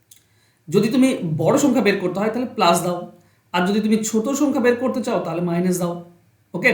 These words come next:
এবার একটি সংখ্যা আমি নিয়ে নিয়েছি, থাকে আর বাষট্টিটি সংখ্যা, তার মানে এদিকে বাষট্টি, এ, এ, সরি, এদিকে একত্রিশ, এদিকে একত্রিশ,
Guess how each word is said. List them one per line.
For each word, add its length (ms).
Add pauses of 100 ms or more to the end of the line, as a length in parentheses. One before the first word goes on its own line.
(480)
এবার 220 (400)
একটি 280
সংখ্যা 300
আমি 160
নিয়ে 180
নিয়েছি, 280 (300)
থাকে 320
আর 140 (140)
বাষট্টিটি 580 (100)
সংখ্যা, 300 (480)
তার 200
মানে 140 (500)
এদিকে 280
বাষট্টি, 460
এ, 20 (180)
এ, 60
সরি, 240 (140)
এদিকে 300 (180)
একত্রিশ, 420
এদিকে 180
একত্রিশ, 360